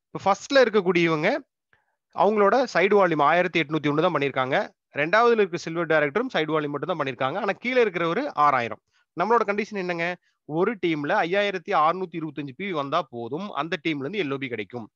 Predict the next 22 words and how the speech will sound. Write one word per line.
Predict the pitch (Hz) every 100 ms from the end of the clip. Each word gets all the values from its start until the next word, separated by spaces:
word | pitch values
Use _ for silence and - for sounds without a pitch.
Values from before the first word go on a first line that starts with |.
| _ _
இப்ப | _ 202
இதுல | 202
கூட்டி | 196 247 226
பாருங்க, | 214 190 180
கீழே | 220 240
இருக்கிறவரு | 226 185 202 214
ஆறாயிரம் | 170 180 180 156
வந்து, | 147
ஆறாயிரம் | 135 170 185 170 151
பி | 185
வி | 190
வந்ததுனால, | 143 143 131 117 131 247 - _ _
அப்ப | 190 196 226
இந்த | 208 190 180 156 -
ரெண்டு | 170 226 233
டீம்ல | 202 208 196
இருந்துமே | 175 233 240
நமக்கு | 196 170
எல் | 156
ஓ |
பி | 156
கிடைக்கும். | 127 113 107 117